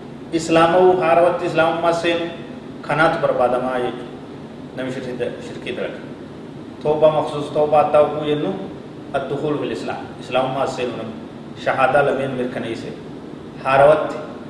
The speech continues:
إسلام ما سينو برباچي ساي. إرتدو يتانا هرارة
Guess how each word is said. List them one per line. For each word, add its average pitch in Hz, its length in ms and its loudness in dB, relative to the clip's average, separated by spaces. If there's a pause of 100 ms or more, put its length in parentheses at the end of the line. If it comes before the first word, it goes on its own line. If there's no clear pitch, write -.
(280)
إسلام 127 320 0
ما 127 80 0
سينو 123 320 -2
برباچي 107 400 -2
ساي. 104 160 -2 (460)
إرتدو 165 380 4
يتانا 151 360 4 (640)
هرارة 135 260 6